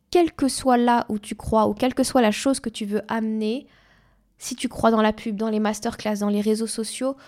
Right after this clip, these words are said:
fonce dans cette nouvelle direction qui est en adéquation avec tes valeurs, avec tes rêves, avec tes envies, euh, avec ta créativité. Et fais en sorte que tes efforts soient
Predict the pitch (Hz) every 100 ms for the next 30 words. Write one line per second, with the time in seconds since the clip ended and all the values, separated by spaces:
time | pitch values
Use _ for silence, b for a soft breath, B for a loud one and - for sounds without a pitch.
0 | B - - 320 339 311 240 233 226 233
1 | 220 226 226 - _ _ 196 208 214 -
2 | 320 339 - 196 214 214 233 - 214 -
3 | 240 190 175 - 185 185 208 285 247 196
4 | 180 - 190 185 240 269 208 190 - 190
5 | 190 208 208 226 277 294 B B B -
6 | 202 190 190 190 202 - 202 202 196 -
7 | - 208 - 190 190 - 294 - B B
8 | B B - 214 - - _ _ _ _
9 | _ _ _ - - 302 269 269 285 -
10 | 226 220 214 220 - 262 - - 220